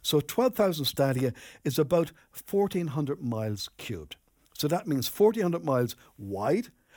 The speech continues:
fourteen hundred miles long, fourteen hundred miles deep, and that is two point seven four million cubic miles.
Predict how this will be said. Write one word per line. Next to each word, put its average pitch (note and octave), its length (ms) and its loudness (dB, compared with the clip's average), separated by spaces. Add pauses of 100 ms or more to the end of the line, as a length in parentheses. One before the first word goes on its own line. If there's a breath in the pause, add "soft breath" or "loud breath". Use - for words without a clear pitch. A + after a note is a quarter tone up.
(220 soft breath)
fourteen G3 320 6
hundred F3 240 0
miles B2+ 360 0 (180)
long, C#3 600 0 (340 soft breath)
fourteen G#3 340 4
hundred F3+ 240 0
miles A2+ 400 -2 (180)
deep, B2+ 320 -4 (440 loud breath)
and C#3 100 -2
that E3+ 160 0
is D3+ 140 2 (100)
two B3 300 -2
point D#3+ 440 -4
seven G3 440 -4
four C#3 420 0 (140)
million D#3 600 0 (420 soft breath)
cubic B2+ 560 -4 (520)
miles. E2+ 560 -10